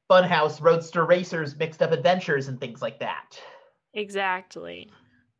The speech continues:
Speaker 2: So there's kind of multiple Mickeys going on in the modern day.
Speaker 1: I know.
Speaker 2: But somehow he's still iconic enough to be recognized as Mickey Mouse, no matter what he looks like.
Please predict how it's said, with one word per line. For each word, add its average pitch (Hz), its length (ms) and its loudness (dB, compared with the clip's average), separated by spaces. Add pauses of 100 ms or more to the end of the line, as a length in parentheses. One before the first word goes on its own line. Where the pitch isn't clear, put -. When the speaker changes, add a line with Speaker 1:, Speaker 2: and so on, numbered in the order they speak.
Speaker 2:
So 202 240 -6
there's 208 240 -2
kind 254 280 -2
of 254 60 0
multiple 220 580 -4
Mickeys 196 500 -6
going 180 360 -4
on 175 220 -4
in 170 100 -8
the 165 80 -8
modern 165 540 -4
day. 160 420 -8 (120)
Speaker 1:
I 175 100 -4
know. 165 680 0 (340)
Speaker 2:
But 214 300 -4
somehow 285 380 -2
he's 262 240 -4
still 220 380 -2
iconic 190 540 -2
enough 190 260 -6
to - 60 -20
be 190 140 -4
recognized 175 800 -6
as 180 300 -4
Mickey 185 320 -8
Mouse, 190 640 -4 (160)
no 208 160 -6
matter 196 240 0
what 254 140 0
he 208 120 -2
looks - 240 -8
like. - 320 -12